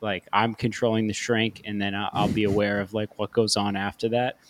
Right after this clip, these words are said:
But workout shorts, no, you could throw, you could throw those on and get to it. But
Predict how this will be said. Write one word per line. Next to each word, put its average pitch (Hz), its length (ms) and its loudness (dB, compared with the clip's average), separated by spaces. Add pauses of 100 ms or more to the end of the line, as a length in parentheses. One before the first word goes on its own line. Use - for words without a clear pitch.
(560)
But 127 160 6
workout 147 440 4
shorts, 139 340 0
no, 95 160 -4
you 117 160 -2
could 117 100 -2
throw, 123 180 -2
you 123 140 -4
could 117 120 -2
throw 107 220 -4
those 104 200 -4
on 95 180 -4
and 95 100 -8
get 92 200 -8
to 120 200 0
it. 90 140 -6
But 98 240 -2